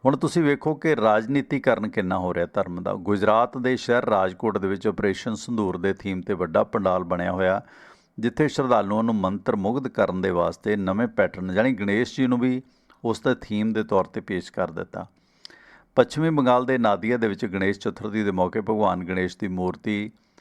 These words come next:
ਸ਼ੇਰ 'ਤੇ ਸਵਾਰ ਦਿਖਾਈ ਗਈ ਹੈ, ਜੋ ਆਕਰਸ਼ਣ ਦਾ ਕੇਂਦਰ ਬਣੀ ਹੈ। ਹੁਣ ਸ਼ੇਰ 'ਤੇ ਤਾਂ ਦੁਰਗਾ ਦੇਵੀ ਸਵਾਰ ਹੁੰਦੇ ਨੇ, ਕਾਲੀ ਮਾਤਾ, ਤੇ ਭਗਵਾਨ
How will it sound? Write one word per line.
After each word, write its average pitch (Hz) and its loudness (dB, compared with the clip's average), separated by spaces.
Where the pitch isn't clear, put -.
ਸ਼ੇਰ 135 2
'ਤੇ 139 0
ਸਵਾਰ 104 2
ਦਿਖਾਈ 82 -4
ਗਈ 85 -10
ਹੈ, - -16
ਜੋ 110 0
ਆਕਰਸ਼ਣ - -2
ਦਾ 98 0
ਕੇਂਦਰ 87 -6
ਬਣੀ 85 -8
ਹੈ। 110 -16
ਹੁਣ 127 2
ਸ਼ੇਰ 123 2
'ਤੇ 127 -2
ਤਾਂ 127 2
ਦੁਰਗਾ 107 0
ਦੇਵੀ 104 -2
ਸਵਾਰ 85 0
ਹੁੰਦੇ 85 -8
ਨੇ, 85 -10
ਕਾਲੀ 85 -2
ਮਾਤਾ, 85 -8
ਤੇ 107 -2
ਭਗਵਾਨ 104 0